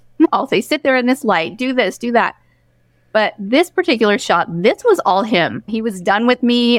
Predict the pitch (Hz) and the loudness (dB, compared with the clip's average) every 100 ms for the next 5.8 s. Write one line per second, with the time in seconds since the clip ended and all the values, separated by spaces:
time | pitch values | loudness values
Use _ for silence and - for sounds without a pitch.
0 | 262 - 294 254 302 220 220 220 220 208 | 0 -2 -2 0 0 -2 -2 0 0 0
1 | 202 247 185 190 202 _ _ _ _ - | 0 2 2 0 -4 _ _ _ _ -4
2 | 196 214 254 269 269 240 220 233 220 202 | -2 0 0 -2 0 0 0 -6 -6 -2
3 | 196 175 170 170 180 196 - 185 226 220 | 0 0 0 -2 -2 -2 -2 -2 -2 -6
4 | 226 247 - 233 233 247 269 - 185 175 | -6 -6 -4 -4 -2 -4 -4 -4 -4 -4
5 | - 165 170 - 185 214 214 - | -8 -10 -10 -12 -4 -2 -2 -4